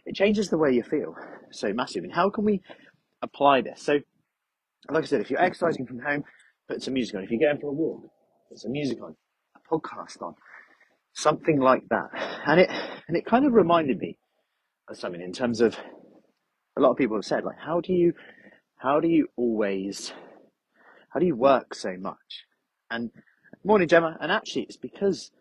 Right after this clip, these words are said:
one, I find it fun. Two, there's purpose, meaningfulness to it. And this is number two, and that's the, the meaningful, purposeful,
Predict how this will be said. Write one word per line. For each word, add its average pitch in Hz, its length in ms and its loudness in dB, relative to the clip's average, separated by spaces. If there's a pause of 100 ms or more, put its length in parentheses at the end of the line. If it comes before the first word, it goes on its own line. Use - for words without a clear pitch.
(720)
one, 175 500 0
I 117 80 -4
find 117 260 -2
it - 120 -12 (120)
fun. 104 380 2 (500)
Two, 104 500 -2 (720)
there's 104 320 -4 (260)
purpose, 110 560 -4 (320)
meaningfulness 95 680 -8
to 87 120 -4
it. - 100 -4 (840)
And 120 360 2 (120)
this 165 260 4
is 208 100 6
number 156 220 4
two, 98 300 -2
and 110 100 -2
that's - 320 -2 (300)
the, 101 100 -8 (240)
the 107 80 -10
meaningful, 113 520 -4
purposeful, 104 680 -6